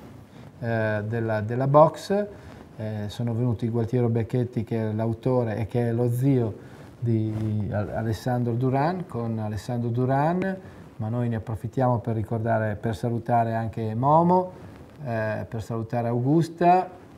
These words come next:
eh, per salutare tutta questa straordinaria famiglia che, eh, che veramente ha fatto del suo impegno, eh,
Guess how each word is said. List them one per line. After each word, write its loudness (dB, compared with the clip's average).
eh, -4
per -4
salutare 6
tutta 0
questa -2
straordinaria 2
famiglia 0
che, -2
eh, -4
che 8
veramente 10
ha 6
fatto 2
del 4
suo 4
impegno, 6
eh, 2